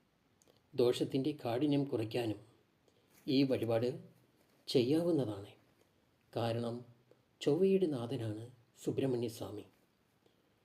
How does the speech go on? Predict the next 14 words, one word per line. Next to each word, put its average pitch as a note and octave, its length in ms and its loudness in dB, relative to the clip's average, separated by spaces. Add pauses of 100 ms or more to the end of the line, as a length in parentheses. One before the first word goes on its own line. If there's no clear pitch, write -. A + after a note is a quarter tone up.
(180)
ഈ D3+ 140 0
വഴിപാട് C#3+ 420 2
നടത്തുന്നതിലൂടെ A2+ 760 -2 (1300)
ഭഗവാൻ D#3 480 2 (380)
നിങ്ങളെ B2+ 340 2
രക്ഷിക്കും. A#2 480 -8 (1400)
ഏത് B2+ 320 2
പ്രതിസന്ധിയിലും C#3 840 -2 (840)
ഒപ്പം B2 400 0 (360)
ഉണ്ടാകുകയും C#3+ 560 -4
ചെയ്യുന്നു. G#2+ 400 -8 (480)
അതാണ് A#2 420 -6 (420)
ആ B2+ 120 -4 (120)
ഭഗവാന്റെ A#2+ 600 -6